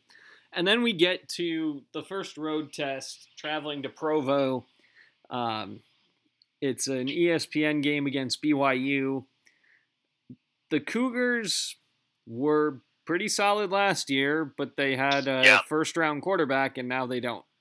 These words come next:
Speaker 1: So
Speaker 2: Right, right, yeah.
Speaker 1: this is
Speaker 2: And
Speaker 1: the
Speaker 2: might be, uh, might be quarterbacked by a, by an Arizona boy, one of the, one of the guys in the mix. Jacob Conover was a Hamilton kid, I remember.
Speaker 1: Mm-hmm. This is, to me, if you're a good team,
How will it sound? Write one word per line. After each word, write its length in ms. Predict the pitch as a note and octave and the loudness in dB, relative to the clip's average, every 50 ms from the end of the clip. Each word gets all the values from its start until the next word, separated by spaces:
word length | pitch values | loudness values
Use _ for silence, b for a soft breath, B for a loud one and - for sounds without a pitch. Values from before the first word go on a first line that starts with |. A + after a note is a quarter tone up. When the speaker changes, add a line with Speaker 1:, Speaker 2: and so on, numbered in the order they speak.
| _ _ _ _ _ _ _ _ _ | _ _ _ _ _ _ _ _ _
Speaker 1:
So 300 | - - - C3+ C3 B2+ | -10 -8 -6 -4 0 4
Speaker 2:
Right, 240 | B2 F#3 D#3 C3 A#2+ - - B B B B - | 6 6 6 6 4 -4 -12 B B B B 0
right, 260 | D3+ C3+ B2+ A#2+ A#2 - _ - - - D#3 | 2 4 4 4 4 0 _ -12 -12 -4 4
yeah. 280 | D3+ C#3 C#3 C#3 C3 B2+ | 6 8 10 10 10 8
Speaker 1:
this 220 | - F3 E3+ - G3+ | 6 4 4 4 2
is 100 | G3 - | 4 4
Speaker 2:
And 100 | A#2+ - | 4 6
Speaker 1:
the 40 | - | 8
Speaker 2:
might 240 | A#2+ D3+ F3+ E3 - _ - | 8 8 8 6 2 _ 4
be, 320 | A#2+ B2 A#2+ A#2 A2+ A2+ A2 | 6 8 8 8 8 8 8
uh, 260 | A2 G#2+ G#2+ G#2+ G#2 - _ _ - - | 6 6 4 4 2 0 _ _ 2 6
might 180 | D3 F#3 - | 6 6 8
be 100 | D3 B2 | 6 2
quarterbacked 540 | - B2+ B2+ B2 A#2 A2 A2+ A#2 A#2+ - - | 2 2 -2 0 0 4 6 6 6 4 4
by 140 | A2+ A2 A2 | 4 4 6
a, 460 | G#2 G#2 G2+ - - _ _ _ B2+ A2+ | 6 6 4 2 -2 _ _ _ -6 0
by 140 | A2 A#2 A#2 | 2 4 6
an 60 | A#2 A#2+ | 6 4
Arizona 320 | A#2+ A#2 G#2+ B2+ C#3 C#3+ A#2+ G#2 | 4 2 0 0 0 0 -2 -2
boy, 180 | G2 F2+ E2 D2 - _ - | -2 0 0 0 -2 _ -6
one 140 | F2+ F#2 G2 | -4 -2 0
of 80 | G2 G2 | 2 2
the, 100 | G2 G2 - - | 2 2 0 -2
one 120 | G2+ G#2 | 0 0
of 80 | G#2+ G#2 | 2 2
the 60 | G2 | 2
guys 260 | G2 G2+ G2+ G2+ G#2 | 4 6 6 6 4
in 60 | G#2 G2 | 2 0
the 80 | G2 | 4
mix. 220 | G2+ G2+ - - - | 4 4 4 4 6
Jacob 340 | - G#2 G#2 - - - | 8 8 8 6 4 -4
Conover 420 | - - A2 A2+ A#2+ A2 F#2+ F2+ F2 | 4 6 6 8 6 4 2 -2 -4
was 180 | F2 F2+ - | -4 0 -2
a 120 | - - G2+ | 4 6 6
Hamilton 320 | G#2+ G#2+ G2 - - - - | 6 6 4 0 -2 -2 6
kid, 200 | - E2+ E2 D#2+ D#2 | 6 8 8 8 4
I 80 | D#2 D#2+ D#2 | 0 -2 -2
remember. 240 | C#2 D#2+ - A#2 - | -4 -4 -4 -4 -8
Speaker 1:
Mm-hmm. 1040 | - - _ _ _ _ - _ _ _ _ _ _ _ _ - _ _ _ - | -8 -10 _ _ _ _ -20 _ _ _ _ _ _ _ _ -20 _ _ _ -2
This 220 | D#3+ G3+ G#3+ - C4+ | 0 0 0 0 0
is, 280 | B3+ G3 D3+ D3 - _ - | 0 -2 -4 -6 -8 _ -6
to 120 | - E3+ | -4 -4
me, 580 | D#3 D3+ D#3 D#3+ D3+ D3 C#3+ C3+ C3 B2+ A#2 - _ _ _ _ _ _ _ _ _ _ _ _ _ _ _ _ - | -2 -2 0 0 2 2 2 0 -2 -4 -8 -12 _ _ _ _ _ _ _ _ _ _ _ _ _ _ _ _ -2
if 180 | D3 - - | -2 -2 -2
you're 220 | C#3 D#3 D#3 D3+ D3+ | -2 -2 2 2 0
a 60 | C#3 | 0
good 520 | B2 A2 A2 C3+ D#3 F3 F#3 F3+ D#3 - | -2 -4 -2 -2 0 0 0 -2 -4 -12
team, 500 | - - D3 D3 D#3 E3 E3 F3+ F#3 E3+ | -10 -8 -6 -6 -6 -6 -8 -10 -12 -14